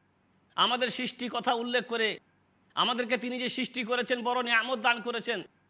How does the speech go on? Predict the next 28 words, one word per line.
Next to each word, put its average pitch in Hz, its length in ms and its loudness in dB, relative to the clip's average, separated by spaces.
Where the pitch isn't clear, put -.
আমাদের 240 300 2
প্রতি 240 220 0
অনুগ্রহ 269 460 2
করেছেন, 247 400 0
তার 240 160 0
অনুগ্রহকে 226 600 -4
বিভিন্ন 240 380 0
আয়াতে 214 440 4
আরো 262 260 8
উল্লেখ 269 340 -2
করে 269 140 2
বলছেন, 254 500 2
"ওয়াল্লাহু 220 400 4
আখরাজাকুম 202 800 0
মিন 185 200 0
বুতুনি 190 380 -4
উম্মাহাতিকুম 170 880 -2
লা 214 260 4
তা'লামুনা 240 680 0
শাইআ 240 640 4
ওয়া 185 100 4
জা'লা 247 340 4
লাকুমুস 254 460 -2
সামআ 240 400 4
ওয়াল 240 160 2
আবসারা 233 640 4
ওয়াল 254 180 2
আফইদা 247 800 4